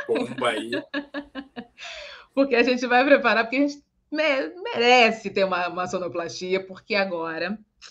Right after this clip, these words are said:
Speaker 2: meus amores, Pazinho traz uma bomba, nesse caso,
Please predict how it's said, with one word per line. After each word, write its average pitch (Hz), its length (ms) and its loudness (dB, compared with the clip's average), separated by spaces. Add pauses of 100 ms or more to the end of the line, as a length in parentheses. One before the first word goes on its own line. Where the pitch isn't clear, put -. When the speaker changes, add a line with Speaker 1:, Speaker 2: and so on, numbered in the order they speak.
(140)
Speaker 2:
meus 226 180 -4
amores, 156 540 -8 (500)
Pazinho 269 360 0
traz 214 560 0
uma 240 180 -4
bomba, 196 400 -2
nesse 196 220 -8
caso, 175 520 -6